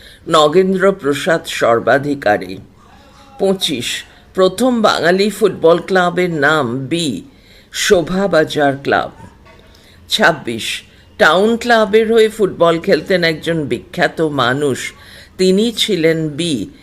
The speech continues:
স্বামী বিবেকানন্দ। সাতাশ, মোহনবাগান ক্লাব গঠিত হয়? এ, আঠেরোশো ঊননব্বই খ্রিস্টাব্দে। আঠাশ,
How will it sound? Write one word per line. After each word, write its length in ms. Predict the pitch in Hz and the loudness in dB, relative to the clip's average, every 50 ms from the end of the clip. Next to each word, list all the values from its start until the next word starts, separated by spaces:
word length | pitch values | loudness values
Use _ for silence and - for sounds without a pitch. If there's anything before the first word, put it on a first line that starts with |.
| - - - | -20 -20 -12
স্বামী 480 | - - - 196 160 156 143 147 156 156 | -8 -2 2 2 4 4 2 2 -2 0
বিবেকানন্দ। 1000 | 147 147 147 131 110 135 147 139 170 170 160 143 135 127 110 90 92 - - - - - - - - _ - - - - - - - - | 0 0 2 4 4 2 2 2 -2 -4 -4 -2 -2 -4 -4 -4 -6 -8 -8 -10 -12 -14 -20 -20 -20 _ -20 -20 -20 -20 -20 -20 -20 -14
সাতাশ, 580 | - - - 196 151 151 - - - 90 104 110 - - - - - - - - - - - | -8 -2 2 2 2 2 0 -4 -6 -6 -6 -6 -8 -12 -14 -16 -20 -20 -20 -20 -20 -14 -4
মোহনবাগান 680 | 156 190 190 214 214 220 214 220 214 208 220 220 226 | 2 4 4 6 6 4 4 4 4 2 0 0 0
ক্লাব 400 | 214 220 202 175 175 185 185 175 151 | -2 0 2 2 2 2 0 -2 -4
গঠিত 440 | - 151 151 147 - 202 196 196 220 | -4 -4 -4 -4 -6 -10 -6 -2 0
হয়? 460 | 202 196 185 185 151 127 104 117 - - - | 0 0 2 2 2 2 2 2 0 -2 -2
এ, 300 | 92 156 170 143 104 98 95 - - - - - - | 0 2 2 2 2 0 -4 -10 -16 -20 -20 -20 -6
আঠেরোশো 640 | - - 160 160 - 190 196 180 180 170 - - 202 | 0 0 0 0 0 -2 -2 0 0 -2 -2 -2 -2
ঊননব্বই 600 | 170 156 156 160 156 156 156 156 156 - 147 151 143 | -2 -2 0 0 0 0 0 0 2 2 2 2 0
খ্রিস্টাব্দে। 880 | - - 143 135 139 - - 160 147 135 90 - - - 80 64 - - - - - - - - - - - - - - - | -2 -6 -6 -4 -4 -4 -2 -2 -2 -2 -2 -6 -12 -12 -12 -12 -14 -20 -20 -20 -20 -20 -20 -20 -20 -20 -20 -20 -18 -6 0
আঠাশ, 500 | - 165 175 170 - - 175 107 85 120 | 0 0 0 0 -2 -2 -2 0 -2 -2